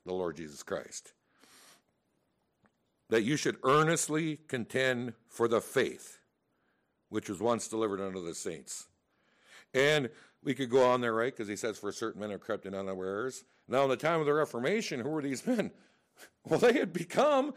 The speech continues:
the leaders of the church. And we see that now, too.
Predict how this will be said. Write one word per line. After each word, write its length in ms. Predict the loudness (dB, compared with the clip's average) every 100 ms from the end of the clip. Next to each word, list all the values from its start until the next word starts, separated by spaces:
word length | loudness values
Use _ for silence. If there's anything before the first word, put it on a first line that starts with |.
| -2
the 100 | 2
leaders 460 | 4 6 6 4 4
of 100 | 2
the 80 | 2
church. 600 | 4 6 6 4 -4 -10 _ _ _ _ _ _ _ _ _ _ _ _ _ _ _ _ _ _ _ _ -20 _ 0
And 160 | 2 2
we 120 | -2
see 160 | 0
that 220 | 4 4 4
now, 300 | 2 2 0
too. 340 | -2 -4 -6